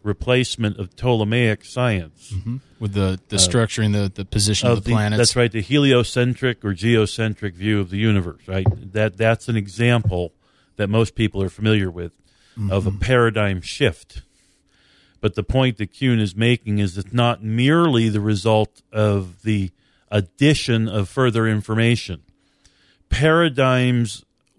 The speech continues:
Speaker 1: we might call them worldviews. A paradigm not only affects the answers given to questions that arise, it actually influences, if not controls, the kinds of questions that are asked.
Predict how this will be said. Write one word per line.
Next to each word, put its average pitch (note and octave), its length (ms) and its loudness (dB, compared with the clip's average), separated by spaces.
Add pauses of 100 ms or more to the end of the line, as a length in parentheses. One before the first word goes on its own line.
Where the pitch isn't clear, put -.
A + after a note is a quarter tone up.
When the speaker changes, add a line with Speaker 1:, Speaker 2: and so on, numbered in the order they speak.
(200)
Speaker 1:
we C3+ 240 2
might C#3 300 2
call B2+ 260 0
them A2 180 0
worldviews. A2+ 960 0 (720)
A G2 100 -4
paradigm A#2+ 880 2 (220)
not C3+ 420 0
only B2 680 0
affects B2+ 460 -2
the - 260 -6
answers C3 580 -2
given D3 420 0
to - 140 -12
questions A2 640 -6
that G2+ 100 -4
arise, G2 680 -2 (440)
it A#2 140 2
actually A#2 720 0 (300)
influences, A2+ 800 0
if G#2 120 -4
not A2 280 -2
controls, A#2 640 -2
the F#2+ 120 -10
kinds C3 500 -4
of G2+ 100 -8
questions G2 640 -4
that F#2 100 -6
are F2+ 160 -6
asked. E2+ 400 -10